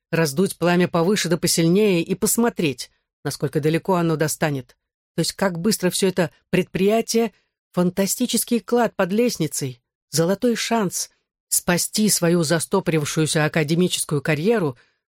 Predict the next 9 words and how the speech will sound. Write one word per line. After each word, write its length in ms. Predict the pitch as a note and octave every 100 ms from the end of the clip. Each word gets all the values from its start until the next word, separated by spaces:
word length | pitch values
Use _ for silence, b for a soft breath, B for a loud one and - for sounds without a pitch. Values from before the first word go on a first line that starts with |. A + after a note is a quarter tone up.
| -
который 320 | C#3 D3 D3
дал 220 | E3 D#3
этой 300 | C#3+ C#3+ C3 b
ожесточенной 720 | D3+ C#3+ D#3+ C#3+ D#3+ D3 D3
женщине 400 | D#3+ D3+ - D#3
такую 320 | A#2+ - E3
власть 320 | D#3 D#3 -
над 200 | C3+ B2+
ним, 160 | C#3